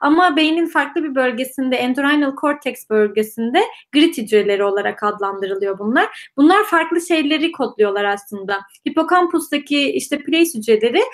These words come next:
bir mesela diyelim fare üzerinden, e, örnek verdiğimiz zaman farenin geçtiği her lokasyonda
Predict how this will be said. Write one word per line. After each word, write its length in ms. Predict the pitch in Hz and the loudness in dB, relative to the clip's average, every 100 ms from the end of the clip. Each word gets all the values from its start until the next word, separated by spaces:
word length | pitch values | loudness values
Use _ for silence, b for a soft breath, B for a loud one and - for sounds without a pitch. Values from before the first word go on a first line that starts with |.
| B B 240 | B B 2
bir 180 | 339 | 4
mesela 420 | 302 320 311 302 302 | 4 2 2 2 2
diyelim 200 | 302 294 | 0 0
fare 340 | 294 269 302 | 2 2 2
üzerinden, 640 | 285 277 262 254 262 262 - | 0 0 0 2 0 0 -4
e, 220 | 247 240 | 0 0
örnek 480 | 233 254 262 285 - | 2 2 2 0 0
verdiğimiz 520 | 247 247 233 277 302 | 2 2 0 -2 -2
zaman 320 | 262 226 302 440 B B | -4 -2 -2 -4 B B
farenin 480 | - 302 330 370 381 | 0 2 2 0 -2
geçtiği 400 | 330 320 - 359 | -2 -4 -4 0
her 200 | 339 370 | 2 2
lokasyonda 800 | 359 349 254 240 240 220 226 330 | 0 -2 -6 -6 -8 -6 -2 -2